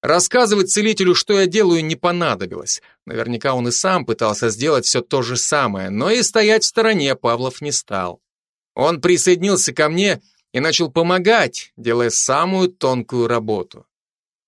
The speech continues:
Всё это время Григорий Константинович героически отбивал атаки великой княжны, которая пыталась попасть в комнату к отцу. Мы с Ильёй Валерьевичем даже не разговаривали,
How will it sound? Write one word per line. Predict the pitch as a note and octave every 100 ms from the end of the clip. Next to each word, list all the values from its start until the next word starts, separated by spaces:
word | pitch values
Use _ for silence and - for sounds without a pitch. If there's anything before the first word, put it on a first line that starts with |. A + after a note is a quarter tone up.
| _ -
Всё | - B2
это | C3+ B2 C#3+
время | D#3 D#3 C3
Григорий | B2 B2+ D3 B2+
Константинович | C#3 - C#3+ C3+ F3+ C3 G2
героически | A2 D3+ E3 F3+ F3+ - - D3+
отбивал | C3 C#3+ D#3+ D3
атаки | B2+ E3 B2
великой | C#3+ D#3 E3 C#3+
княжны, | C3 C#3 C#3 C3+ F3+ B2+ - - _
которая | F#2 A2 A2
пыталась | B2 D#3 D3+ -
попасть | B2+ - D3+ F3 F3+ -
в |
комнату | - D3+ C#3+ C3+ C3
к | B2 -
отцу. | A#2 - - G2 F2+ _ _ _ _ _ _ _ _ _ _ _ _ _ _
Мы | A2 D#3 G3+
с | E3+
Ильёй | D#3+ D#3+ D#3+
Валерьевичем | C#3 D3+ C3 - A#2 A2
даже | A#2 A#2 G#2+
не | G#2+
разговаривали, | G#2 G2+ G2+ G#2 A2+ G#2 F2+ F#2+